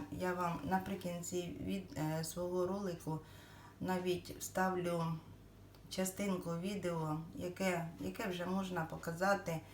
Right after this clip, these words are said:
бо її на своєму сайті, е, виклали самі рятівники. Це моторошне відео. Це відео по спасінню дітей з цього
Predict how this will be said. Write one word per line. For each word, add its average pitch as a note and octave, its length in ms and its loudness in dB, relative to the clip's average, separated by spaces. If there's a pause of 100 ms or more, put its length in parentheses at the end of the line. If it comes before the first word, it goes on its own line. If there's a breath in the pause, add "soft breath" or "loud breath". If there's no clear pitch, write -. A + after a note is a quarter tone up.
(300 loud breath)
бо E3+ 320 0
її E3+ 600 2 (220)
на E3+ 160 0
своєму E3+ 440 -2
сайті, F3+ 540 2 (1000 loud breath)
е, D#3+ 280 2
виклали E3+ 680 4 (1040 loud breath)
самі F#3+ 340 2
рятівники. E3+ 760 0 (1000 loud breath)
Це F#3 100 2
моторошне E3+ 640 0
відео. D#3 600 4 (300)
Це F3+ 120 -2
відео F#3 600 2 (160)
по E3+ 340 0
спасінню G3 680 -2
дітей E3+ 560 0 (380 loud breath)
з - 100 -2
цього E3 680 2